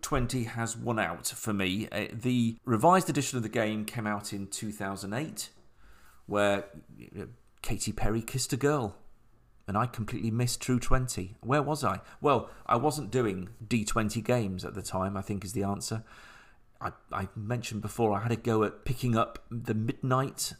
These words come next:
setting, if you remember that one. You know, the world is over, the Dark Lord is ascendant, you are desperately trying to revive civilization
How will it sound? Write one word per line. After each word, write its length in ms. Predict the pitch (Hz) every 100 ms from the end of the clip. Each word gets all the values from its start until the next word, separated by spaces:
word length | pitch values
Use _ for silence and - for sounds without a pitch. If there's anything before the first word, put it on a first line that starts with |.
| -
setting, 560 | - 156 - 170 170 -
if 80 | -
you 80 | 113
remember 260 | 147 151
that 200 | 156 151
one. 260 | 160 165 160 - - -
You 80 | -
know, 180 | 113 113
the 220 | - -
world 260 | 127 135 120
is 100 | 110
over, 460 | 127 127 131 123 - - - - -
the 60 | -
Dark 300 | 135 117 -
Lord 440 | 120 120 120 123
is 100 | 107
ascendant, 720 | 107 - 120 117 117 110 - - - -
you 240 | 123 123
are 380 | 117 113 107 107 - -
desperately 500 | 143 123 - - 107
trying 320 | 107 117 110
to 420 | 107 113 107 107 - - -
revive 600 | 110 107 120 117 113 107
civilization 1000 | - 123 110 110 104 110 104 - 101